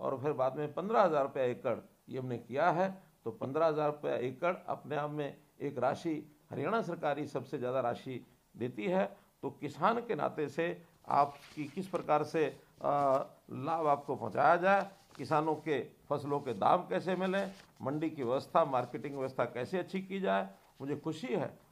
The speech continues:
कि मार्केटिंग की व्यवस्था हरियाणा की बाकी आसपास के प्रदेशों से सबसे अच्छी है। यही कारण है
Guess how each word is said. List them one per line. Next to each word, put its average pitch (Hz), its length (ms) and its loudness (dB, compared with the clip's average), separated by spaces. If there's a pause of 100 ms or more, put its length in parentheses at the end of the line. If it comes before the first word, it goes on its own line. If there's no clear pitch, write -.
(160)
कि 139 80 -6
मार्केटिंग 185 540 0
की 208 60 -2
व्यवस्था 185 380 4 (420)
हरियाणा 165 360 -2
की 185 200 -6
बाकी - 400 -6
आसपास 160 420 0
के 160 60 -8
प्रदेशों 143 460 -4
से 101 220 -6 (340)
सबसे 208 280 -2
अच्छी 190 300 -2
है। 110 240 -2 (280)
यही 208 240 0
कारण 190 280 4
है 190 180 2